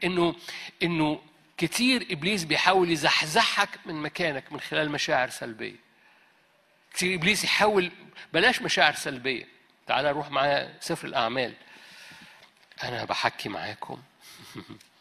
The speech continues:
أنا ال-، ال-، خلينا نروح ل-، لهذه القصة، قصة مشهورة قوي كلكم عارفينها، بس عايز أحطها قدام عينيك برضو، أعمال تمانية وعشرين. أيًا كان اللي مرمي عليك،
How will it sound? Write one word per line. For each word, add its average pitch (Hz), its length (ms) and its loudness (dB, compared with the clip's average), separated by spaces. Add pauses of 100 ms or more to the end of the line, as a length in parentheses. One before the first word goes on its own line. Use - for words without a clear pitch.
(3500)
أنا 139 380 4
ال-، 135 220 -4
ال-، 123 120 -4
خلينا 185 300 10
نروح 202 240 8
ل-، 165 280 0
لهذه 165 260 6
القصة، 190 400 2
قصة - 260 0
مشهورة 165 380 4
قوي 175 260 2
كلكم 160 320 0
عارفينها، 160 400 4
بس 131 180 2
عايز 151 160 6
أحطها 160 360 2
قدام 143 300 2
عينيك 147 220 2
برضو، 143 280 0
أعمال 143 300 6
تمانية 156 380 2
وعشرين. 135 440 0 (1400)
أيًا 214 340 6
كان 202 340 6
اللي 165 180 2
مرمي 180 360 8
عليك، 156 600 4